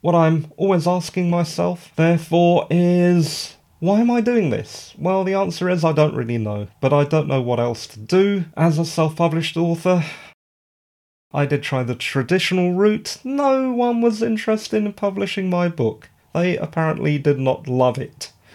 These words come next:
Although they loved anything written by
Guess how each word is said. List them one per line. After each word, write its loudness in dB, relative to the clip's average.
Although 4
they 0
loved -2
anything -2
written -2
by -2